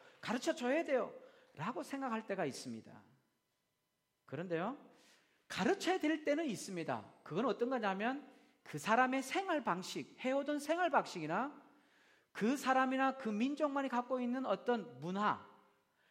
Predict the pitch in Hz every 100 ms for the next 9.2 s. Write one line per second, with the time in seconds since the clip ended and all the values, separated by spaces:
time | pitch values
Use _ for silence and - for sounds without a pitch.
0 | _ _ - 165 247 330 311 294 392 381
1 | 339 339 294 320 - 339 339 339 240 294
2 | 349 277 202 151 127 123 240 339 311 285
3 | 277 160 180 220 214 135 175 220 147 -
4 | 87 - _ _ _ _ _ - 156 208
5 | 254 240 254 254 170 180 190 226 220 208
6 | 185 180 151 127 - - - _ _ _
7 | _ _ _ _ _ _ _ 180 302 339
8 | 226 240 - 262 240 247 202 143 160 156
9 | 123